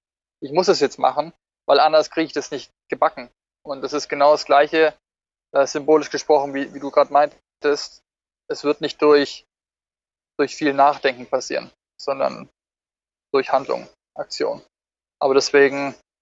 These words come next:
habe ich ja eingangs gesagt, bin ich froh, dass ich noch ein paar Monate geplanterweise vor mir hab und nicht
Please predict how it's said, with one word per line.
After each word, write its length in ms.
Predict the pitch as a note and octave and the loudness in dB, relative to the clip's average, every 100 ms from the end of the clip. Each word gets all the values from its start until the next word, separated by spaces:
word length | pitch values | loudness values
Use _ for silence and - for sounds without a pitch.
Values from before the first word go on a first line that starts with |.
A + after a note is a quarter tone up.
| _ _ _ _ _ _ | _ _ _ _ _ _
habe 120 | C#3 | 0
ich 60 | C3 | 2
ja 120 | C#3+ | 4
eingangs 340 | C#3+ C#3+ C#3+ - | 4 2 -4 -4
gesagt, 320 | C3+ C#3 - | 0 0 -2
bin 100 | C#3+ | -12
ich 100 | B2 | -12
froh, 220 | - C#3+ | -4 0
dass 180 | C#3 - | 0 -2
ich 140 | C3 | -6
noch 140 | C3+ B2+ | -8 -10
ein 120 | C3 | -14
paar 240 | - C3+ | -2 0
Monate 420 | C3 C3 C3 - C3 | 0 -2 -2 -4 -6
geplanterweise 760 | B2+ - B2+ B2 B2+ B2+ B2+ | -8 -2 -2 0 0 0 -2
vor 220 | B2 B2+ C3 | -6 -6 -4
mir 160 | B2+ | -2
hab 120 | B2+ - _ _ _ _ _ _ | -2 -2 _ _ _ _ _ _
und 260 | C3 B2+ B2+ | -4 -4 -4
nicht 520 | C3 C3 - - - | -4 -2 -4 -6 -12